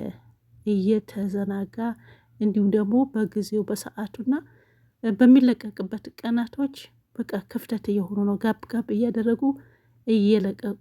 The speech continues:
ነው። ይሄ ደግሞ ትንሽ ተምር ባይሆን ደግሞ የሆነ እርግጥ አድርጋችሁ በሳምንት ሶስት ቀን፣ በሳምንት አራት ቀን እንለቃለን ብላችሁ የሆነ መግለጫ ብታወጡ ሰው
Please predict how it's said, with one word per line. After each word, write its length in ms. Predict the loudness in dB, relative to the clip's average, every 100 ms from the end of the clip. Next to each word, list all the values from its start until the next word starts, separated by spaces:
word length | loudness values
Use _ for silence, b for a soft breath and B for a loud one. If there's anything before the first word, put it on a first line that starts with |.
| -4
ነው። 140 | -2
ይሄ 120 | -2 -2 -2
ደግሞ 280 | 0 0 0 -2 -4 _
ትንሽ 360 | -10 -8 -8 -10 -12 -12
ተምር 320 | -10 -8 -4
ባይሆን 480 | 0 0 0 0 0
ደግሞ 240 | 0 2 0 -2 b b _ _ -8 -2 0
የሆነ 320 | 2 2 2 0
እርግጥ 340 | -4 -6 -6 -6
አድርጋችሁ 600 | -6 -6 -6 -6 -6 -6 -6 b _
በሳምንት 500 | -8 -6 -2 0 -2 -4
ሶስት 240 | -8 -8
ቀን፣ 180 | -4 -4 -4 b b _
በሳምንት 500 | -6 -2 0 0 -4
አራት 280 | -8 -8 -10
ቀን 180 | -8 -6
እንለቃለን 520 | -4 -6 -6 -6 -4
ብላችሁ 300 | -4 -4 -6 b b -10 0
የሆነ 320 | 2 2 2 0
መግለጫ 460 | 0 0 -2 -6 -8 -10
ብታወጡ 420 | -12 -12 -8 -4 -6 b b b -6
ሰው 180 | 2